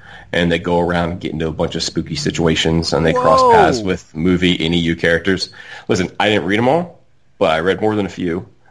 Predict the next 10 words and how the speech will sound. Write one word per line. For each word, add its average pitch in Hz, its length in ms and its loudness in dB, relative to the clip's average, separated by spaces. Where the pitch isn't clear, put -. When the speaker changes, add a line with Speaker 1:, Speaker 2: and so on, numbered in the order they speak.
Speaker 1:
They're 104 100 0
not 113 180 2
great. 85 260 -2
Um, 82 400 -4
they're 92 180 -2
not 85 200 0
as 82 140 -6
good 80 140 -6
as - 80 -12
Goosebumps, - 560 -10